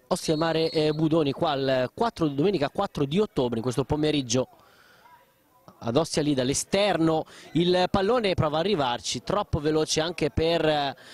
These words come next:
eh, lo scatto da parte di Succi, che è stato richiestissimo anche da categorie superiori, poi ha scelto di passare dal, dall'Anzio Lavinio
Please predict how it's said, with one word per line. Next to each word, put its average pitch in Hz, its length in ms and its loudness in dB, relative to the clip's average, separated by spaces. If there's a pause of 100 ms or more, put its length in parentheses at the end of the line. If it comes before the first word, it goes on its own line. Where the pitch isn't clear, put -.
(160)
eh, 123 280 0
lo 151 140 0
scatto - 420 -4
da 143 160 2
parte 165 320 -2
di 170 100 0
Succi, 135 480 0 (880)
che - 100 -4
è - 20 -4
stato 151 340 0
richiestissimo 151 800 -2
anche 143 500 0
da 123 120 0
categorie 147 500 0
superiori, 139 560 2
poi 117 140 -2
ha 107 40 -2
scelto 120 320 -4
di 113 420 -2 (600)
passare 135 640 0
dal, 127 680 -2
dall'Anzio 156 580 0
Lavinio 135 580 -2